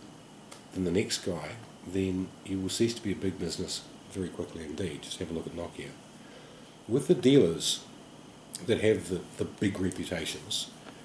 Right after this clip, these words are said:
um, they've worked bloody hard to get those, and I'm a capitalist. I do not resent the fact that they make money. There is some in the, in the hobby that seem to be quite resentful and have the opinion that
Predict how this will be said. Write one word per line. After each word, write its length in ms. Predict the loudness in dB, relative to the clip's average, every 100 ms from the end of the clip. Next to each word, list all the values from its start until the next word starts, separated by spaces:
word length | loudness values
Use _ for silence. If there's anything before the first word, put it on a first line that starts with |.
| -18 -18 -18 -18 -18 -2
um, 300 | 2 2 0 -6 2
they've 260 | 6 6 8
worked 280 | 8 8 4
bloody 240 | 4 2
hard 260 | 0 0 0
to 60 |
get 240 | 0 -2 -2
those, 400 | -6 -6 -8 -6
and 120 | -6 -2
I'm 160 | 2 2
a 40 |
capitalist. 580 | 6 6 6 2 0 -6 -4
I 120 | -4 2
do 160 | 8 10
not 240 | 8 6
resent 320 | 0 0 0
the 160 | -2 -6
fact 120 | -4
that 140 | -6 -6
they 80 |
make 260 | -6 -6 -8
money. 280 | -10 -12 -14 -16 -18 -18 -18 -18 -12 -2
There 160 | 6
is 180 | 6 6
some 260 | 6 6 6
in 120 | 6
the, 200 | 4 0
in 120 | -2
the 80 | -2
hobby 260 | 0 0 0
that 220 | -2 -2
seem 160 | 0 0
to 60 |
be 80 | -2
quite 300 | -2 -4 -2
resentful 540 | -4 -6 -8 -8 -8 -6
and 140 | -6 -4
have 200 | -6 -4
the 120 | -4
opinion 380 | 2 4 4
that 100 | 0